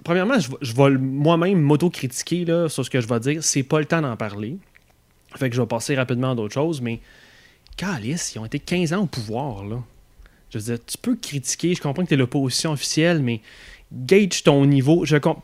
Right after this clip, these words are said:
je, il y a un contexte aussi, là. Je veux dire, Monsieur Ciccone, Marie Montpetit, ils venaient d'a-, d'aller, ils étaient allés sur le terrain.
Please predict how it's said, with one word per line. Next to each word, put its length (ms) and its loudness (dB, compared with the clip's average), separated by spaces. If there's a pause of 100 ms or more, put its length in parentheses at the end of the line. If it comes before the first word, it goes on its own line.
je, 400 -6
il 60 4
y 20 6
a 60 8
un 40 4
contexte 480 0
aussi, 240 -4
là. 120 -2
Je 80 -6
veux 60 -4
dire, 140 -2
Monsieur 240 -4
Ciccone, 600 0
Marie 180 -2
Montpetit, 680 -4
ils 100 4
venaient 680 4
d'a-, 420 0
d'aller, 560 0 (200)
ils 140 -2
étaient 160 2
allés 180 2
sur 380 4
le 80 4
terrain. 460 -6